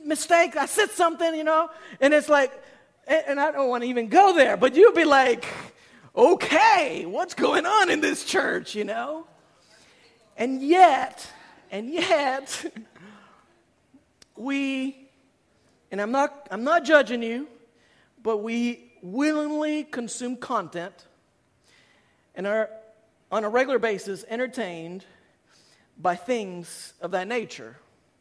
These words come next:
And, and you know where, you know, do you recognize where the tension lies?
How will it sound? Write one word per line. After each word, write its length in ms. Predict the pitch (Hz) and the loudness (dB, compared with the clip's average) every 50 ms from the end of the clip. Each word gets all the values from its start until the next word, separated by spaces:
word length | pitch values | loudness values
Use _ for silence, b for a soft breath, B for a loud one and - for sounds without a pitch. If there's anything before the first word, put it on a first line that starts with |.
| b b b b b b - | b b b b b b -12
And, 200 | - 185 190 196 | -12 -10 -8 -8
and 160 | 196 196 180 | -8 -8 -6
you 120 | 196 220 | -6 -4
know 220 | 240 233 233 226 214 | -2 -2 0 0 0
where, 360 | 220 208 208 202 185 185 190 - | -2 -2 -2 -4 -4 -4 -6 -8
you 80 | 220 | -8
know, 240 | 208 190 190 196 190 220 196 196 b b b b - | -8 -6 -8 -8 -10 -14 -18 -20 b b b b -8
do 80 | 196 240 | -6 -4
you 240 | 240 262 269 240 | -4 -4 -4 -6
recognize 720 | 196 180 190 277 285 - - 359 320 320 294 302 294 294 285 | -6 -2 -2 -2 -2 -2 -2 -2 0 2 2 2 0 0 0
where 100 | 269 247 | -2 0
the 120 | 196 214 | 0 -2
tension 480 | - - - 269 262 240 - 277 262 247 | -4 -4 -6 -6 -4 -4 -6 -6 -4 -2
lies? 640 | 233 226 226 233 247 269 311 339 339 - - - | 0 0 0 0 -2 -6 -8 -10 -12 -14 -18 -20